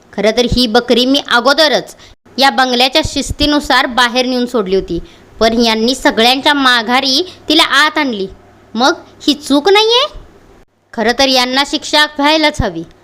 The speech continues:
आणि उलट तू मला बोलतोयस का?" वहिनी प्रत्येक वेळी सांगत असतात ना या बंगल्याचे नियम, प्रतिष्ठा, शासन, आणि आता ना तुम्ही सगळेजण या गुन्ह्यात सामील झालाय.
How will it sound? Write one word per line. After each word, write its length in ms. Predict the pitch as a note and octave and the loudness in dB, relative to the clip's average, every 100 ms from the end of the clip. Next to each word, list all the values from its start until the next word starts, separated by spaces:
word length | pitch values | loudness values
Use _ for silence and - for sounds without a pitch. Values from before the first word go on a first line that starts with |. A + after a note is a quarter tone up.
| _ | _
आणि 140 | A3 B3 | -4 -2
उलट 300 | A#3 G#3+ A#3 | 0 0 2
तू 60 | E4+ | 0
मला 200 | C#4+ A#3 | 2 2
बोलतोयस 580 | C4 G4 F4+ A#4 C5 - - - - - | 2 2 2 2 0 -8 -20 -20 -20 -2
का?" 240 | C#4 G#4 A4 - _ _ - _ _ _ _ _ D4 | 2 2 2 -8 _ _ -20 _ _ _ _ _ -2
वहिनी 220 | E4+ G4 | 0 0
प्रत्येक 440 | G4+ G#4 G#4 G#4+ | 0 -2 -2 0
वेळी 140 | A4 G#4+ | 0 2
सांगत 380 | A4 F#4+ D#4+ | 4 4 2
असतात 220 | E4 E4+ E4+ | 2 0 0
ना 140 | A#4+ | 0
या 80 | G#4 | 0
बंगल्याचे 440 | C#4+ C#4+ B3+ B3 C#4+ | 2 0 0 0 0
नियम, 520 | B3+ B3 B3 B3 B3 | 0 0 0 0 -2
प्रतिष्ठा, 880 | A#3 A#3+ B3 A3+ - - A3+ A3+ A3 - - - - _ _ _ - | -2 -2 -2 -6 -4 0 2 2 -2 -12 -20 -20 -20 _ _ _ -6
शासन, 500 | B3 G#3 - A3+ G#3+ G#3 - - - - _ - | -2 -2 -2 -4 -4 -6 -16 -20 -20 -20 _ -8
आणि 160 | G3 | -6
आता 300 | G#3 G#3+ B3 | -2 -2 0
ना 200 | B3+ A#3 E4 - - - - | 2 0 -2 -8 -20 -12 -4
तुम्ही 200 | A3 B3 | 0 -2
सगळेजण 840 | - - A3+ F#3 A#3+ A#3+ A#3 A#3 | -2 -2 -2 2 2 2 2 2
या 100 | A3+ | 0
गुन्ह्यात 360 | G3+ G3+ G3 G#3 | 2 2 2 0
सामील 480 | - G#3+ F#3+ F3+ F3+ | 0 0 2 2 2
झालाय. 320 | F#3 D#3 | 0 0